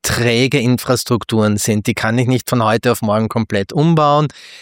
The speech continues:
Aber man kann natürlich schon für eine gewisse Sicherheit sorgen, die aber auch nicht ganz einfach ist. Das war jetzt eh im Nachlauf von Berlin, ist, ist da vieles wieder diskutiert worden und den Leuten klar geworden,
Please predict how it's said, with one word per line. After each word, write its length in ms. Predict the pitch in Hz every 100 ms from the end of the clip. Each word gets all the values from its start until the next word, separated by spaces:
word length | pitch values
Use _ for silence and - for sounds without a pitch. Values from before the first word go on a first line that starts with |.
| -
Aber 180 | 139 139
man 140 | 143
kann 240 | - 135
natürlich 400 | 165 160 151 143
schon 260 | - 143 143
für 100 | 139
eine 140 | 135
gewisse 380 | 127 127 135 -
Sicherheit 600 | - 139 - 123 117 113
sorgen, 420 | - 113 113 160 160
die 160 | 139
aber 240 | 117 143 -
auch 160 | 139
nicht 240 | 151 131 -
ganz 240 | 110 110
einfach 320 | 95 110 123
ist. 140 | 120 - - -
Das 160 | 120 -
war 140 | 120
jetzt 180 | 143 -
eh 200 | 127 135
im 120 | 143
Nachlauf 480 | 120 104 - 120 117
von 260 | - 127 113
Berlin, 460 | 120 107 120 135 120
ist, 240 | 101 -
ist 160 | 127 -
da 80 | 123
vieles 340 | - 123 131
wieder 200 | 127 120
diskutiert 600 | 113 123 - 123 120 127
worden 140 | 131 120
und 120 | 120
den 120 | 127
Leuten 380 | 120 110 110 127
klar 280 | - 110 110
geworden, 300 | 120 113 117